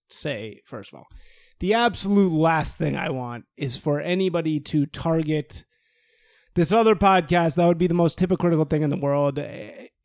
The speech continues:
it's water under the bridge with this other podcast. It's fine. I, I don't care. I, it's totally all good. But this other podcast, um, uh,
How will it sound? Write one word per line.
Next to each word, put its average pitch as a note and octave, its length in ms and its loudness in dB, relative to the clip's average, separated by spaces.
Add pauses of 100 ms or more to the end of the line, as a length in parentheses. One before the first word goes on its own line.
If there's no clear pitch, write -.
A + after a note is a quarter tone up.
(120)
it's G3 460 -4
water A3+ 340 6
under A3+ 200 4
the F#3 100 2
bridge E3+ 300 2
with D3 140 2
this C3 100 -6
other D3 160 0
podcast. A#2 640 -12 (140)
It's D#3 160 -8
fine. A2+ 440 -6
I, C#3+ 220 -12
I D3 100 -8
don't D3+ 280 -2
care. C#3+ 480 -4
I, C3 80 -10
it's - 720 -12
totally C#3 380 -4
all C3+ 220 -4
good. C3+ 400 -4 (1400)
But G3 460 2 (220)
this F#3+ 160 2
other A#3+ 220 6
podcast, F3 1000 0 (140)
um, C3+ 680 -4 (2250)
uh, C#3 460 -6